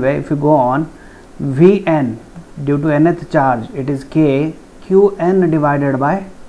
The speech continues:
R N। तो potential, effective potential at point P अगर हम लोग सोचते हैं, तो ये हो जाएगा addition of all potential created by individual charges। So वी वन प्लस वी टू प्लस वी थ्री, so on up to वी एन।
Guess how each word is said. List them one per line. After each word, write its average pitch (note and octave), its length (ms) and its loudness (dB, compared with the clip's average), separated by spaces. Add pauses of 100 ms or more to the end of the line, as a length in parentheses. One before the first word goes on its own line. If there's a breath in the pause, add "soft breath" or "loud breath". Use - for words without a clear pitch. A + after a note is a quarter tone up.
R C3+ 160 -2
N। A2 160 -8 (920 loud breath)
तो G3 80 0
potential, F#3 680 2
effective E3 380 -2
potential E3 440 0
at D#3+ 220 0
point E3+ 260 0
P D#3+ 120 2
अगर D#3 220 2
हम D3+ 160 2
लोग D3 140 0
सोचते C3 380 -4
हैं, D3 140 -2
तो E3+ 100 -6
ये D#3+ 160 0
हो C#3 200 0
जाएगा A#2+ 460 -2 (100)
addition C#3+ 440 0
of D#3 100 -12 (120)
all D3+ 260 0
potential D3 500 -4 (320)
created D3 380 -2
by D3 180 -2
individual C#3+ 540 -2
charges। C#3+ 340 -4 (460 loud breath)
So C#3+ 100 0
वी C3 160 0
वन C#3+ 200 0
प्लस C#3 320 -4
वी C3 140 0
टू C#3+ 180 -2
प्लस C3+ 300 -4
वी B2+ 200 -2
थ्री, C#3+ 340 -2
so C3+ 320 -4
on C3+ 260 -2
up C3 340 -4
to C3+ 120 0
वी B2+ 220 -2
एन। C#3+ 220 -2